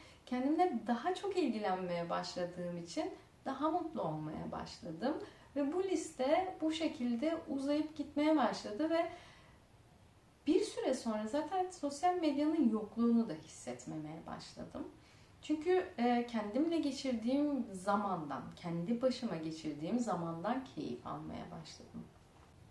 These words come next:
Tabii ki şeyi reddetmiyorum,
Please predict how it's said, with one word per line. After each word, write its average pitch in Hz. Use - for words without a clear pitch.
Tabii 320
ki 359
şeyi 277
reddetmiyorum, 160